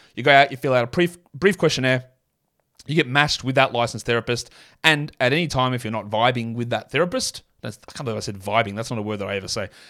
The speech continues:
But, um, if you, yeah, don't vibe with your therapist, you can change that at no additional charge. Celebrate the progress that you've already made. Visit betterhelp dot com slash locked on N B A today to get ten percent off your first month. That is betterhelp,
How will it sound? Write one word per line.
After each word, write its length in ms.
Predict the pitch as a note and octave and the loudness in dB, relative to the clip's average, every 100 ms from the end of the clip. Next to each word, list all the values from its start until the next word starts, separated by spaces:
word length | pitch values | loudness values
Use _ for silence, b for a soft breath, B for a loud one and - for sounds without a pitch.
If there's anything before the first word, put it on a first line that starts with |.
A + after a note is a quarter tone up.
| B _ | B _
But, 320 | C3 D3 - - | 4 4 2 -2
um, 400 | B2+ B2+ B2+ B2+ B2 | 2 4 4 0 -8
if 160 | C3 B2 | -10 -6
you, 240 | A#2 A#2+ | -6 -8
yeah, 200 | B2 G#2+ | -8 -6
don't 260 | G#2+ A#2 - | -4 -4 -6
vibe 440 | G#2+ G#2 A#2+ A2+ | -6 0 0 0
with 100 | A#2+ | -2
your 100 | A#2 | -2
therapist, 380 | C3+ E3+ - A#2 | 0 0 0 -4
you 60 | F#3+ | -4
can 120 | F3+ | -2
change 280 | - G#3+ D3 | 2 2 2
that 200 | G#2 - b b b b | -2 -4 b b b b
at 240 | C3 C#3 - C#3+ | 4 4 4 -2
no 320 | C#3 C#3 - | 2 2 2
additional 320 | C3+ C3+ C3 | -2 -2 -2
charge. 340 | B2 E3+ B2 - | 4 4 4 2
Celebrate 360 | D#3+ F#3 E3+ | 2 4 2
the 80 | C3+ | 2
progress 400 | D#3 D3 D3 C#3+ | 0 2 2 0
that 80 | A2+ | -4
you've 160 | B2 | -6
already 280 | - F#3 D#3 | 2 4 4
made. 300 | B2 A#2+ A#2+ | 4 0 0
Visit 260 | C3 B2 - | -2 -4 2
betterhelp 440 | E3+ C#3+ D3+ D3+ - | 2 4 2 2 -4
dot 160 | B2+ D3+ | -4 -2
com 200 | C#3+ C3+ | -2 -2
slash 320 | - C#3+ - | 2 2 4
locked 180 | C#3 C3 | 0 2
on 80 | B2+ | 0
N 80 | A#2 | 2
B 80 | |
A 100 | A2+ | 0
today 280 | A2+ C3 B2 | 0 2 2
to 100 | A2+ | 2
get 140 | A#2+ - | -4 -2
ten 160 | G#3 | -2
percent 340 | G3 - E3 G#2+ | -2 0 -2 -2
off 220 | - C3 C3 | -4 -2 -2
your 100 | A#2 | -2
first 400 | - B2+ A#2+ A2+ | 0 -2 -2 -4
month. 380 | C3+ B2+ - b b b | 0 -2 -4 b b b
That 120 | C#3 | -2
is 100 | B2+ | 0
betterhelp, 540 | B2 F3+ G#3+ D3 C#3+ | 4 4 4 4 2